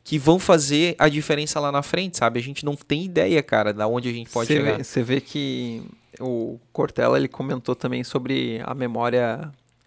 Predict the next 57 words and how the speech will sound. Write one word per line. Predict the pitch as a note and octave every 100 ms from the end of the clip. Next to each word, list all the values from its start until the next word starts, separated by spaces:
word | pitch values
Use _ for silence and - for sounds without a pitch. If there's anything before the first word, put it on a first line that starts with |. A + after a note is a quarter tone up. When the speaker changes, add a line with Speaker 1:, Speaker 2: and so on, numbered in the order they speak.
| _ _ - -
Speaker 2:
a, | C#3 B2+ -
o | D3
envolvimento | C#3 D3+ C#3+ C#3 E3 D#3+
de | D#3
memórias | D3 C3+ D3+ D3+
e | D3
emoções, | D3 C3+ - D3 C3
né? | B2+ E3 D#3
Então, | C3 C3 C3 C3 A#2+
a | B2
isso | B2 - D3
a |
gente | C#3 C#3 C#3
dá |
o | C3+
nome | C#3 C#3+
de |
saudades, | - C#3 C#3+ D3+ A#2+
né? | B2 A#2
Speaker 1:
Ah, | F#2 F2+ F#2 G2+ A2 A2+
isso. | G2 G2 - -
Speaker 2:
Né? | C3 C3 C#3+
De | B2+
ter | - C3+
boas | C3+ C3 B2+ D3+ D3+
memórias, | D3 C#3+ D3+ C#3+ C3
né? | C#3+
Speaker 1:
Sim. | G2 G2 G2+ _ _ A#2
Speaker 2:
E |
a | A#2+
gente | - A#3
dá | -
o | B2
nome | B2 B2 C3+ C#3 C#3+
de | D3 D3 C#3+
saudades. | - - F3 D3+ C#3+ G#2
Speaker 1:
Sim, | G2 G#2 A2
Speaker 2:
E | B2
Speaker 1:
tipo, | B2
Speaker 2:
aí, | B2+ C3 C#3 C#3+ -
e | D3
é |
uma | D3 D3+
coisa | D#3 D3+
que | -
marca | G#2+ D#3+ G#3
Speaker 1:
nostalgia, | - E3 G#2 C#3 A2+
Speaker 2:
bastante. | G2
Speaker 1:
né? |
Speaker 2:
Isso, | C#3 D#3+ F3+
que | -
é | C3
Speaker 1:
Aham. | F#2+
Speaker 2:
que | -
marca | D3+ D3+ D#3
bastante. | F3+ E3+ D#3+
Então, | D3 C#3+ D3